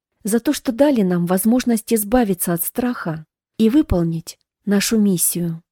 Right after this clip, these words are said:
По мере приближения исправления законом человеческого мира, наша ответственность перед учителем за спасение живых существ приобретает особое значение.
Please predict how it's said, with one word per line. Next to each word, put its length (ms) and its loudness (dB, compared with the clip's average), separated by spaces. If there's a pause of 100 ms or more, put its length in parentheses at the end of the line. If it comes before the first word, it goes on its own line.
(1300)
По 80 -2
мере 280 4
приближения 880 2
исправления 680 2
законом 500 2
человеческого 840 0
мира, 500 0 (540)
наша 300 2
ответственность 960 -2 (100)
перед 260 0
учителем 560 0
за 100 -2
спасение 840 0 (100)
живых 320 0
существ 680 -2 (280)
приобретает 720 0
особое 480 0
значение. 800 0